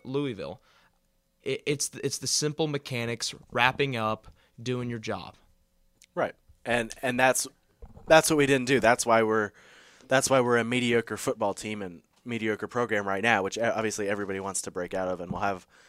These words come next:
Speaker 2: a couple opportunities to show some progress this year. But, um, it's just some of the basic plays that we don't make is what, is what separates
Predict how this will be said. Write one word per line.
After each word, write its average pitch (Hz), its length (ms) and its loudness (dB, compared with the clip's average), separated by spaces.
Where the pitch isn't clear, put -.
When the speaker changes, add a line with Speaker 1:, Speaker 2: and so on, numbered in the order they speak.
Speaker 2:
a 110 40 -8
couple 104 280 -4
opportunities 98 560 -8
to - 80 -12
show 101 200 -6
some 90 200 -12
progress 90 420 -6
this - 220 -12
year. 87 240 -8
But, 104 240 2
um, 85 380 -8
it's 120 220 -2
just - 400 -4
some 143 240 -2
of 143 60 0
the 135 80 0
basic 123 380 0
plays 113 280 0
that 101 120 -2
we 107 100 -4
don't 104 220 -6
make 95 340 -6
is 104 180 -8
what, 95 320 -4
is 107 200 -6
what 101 220 -4
separates 95 720 -4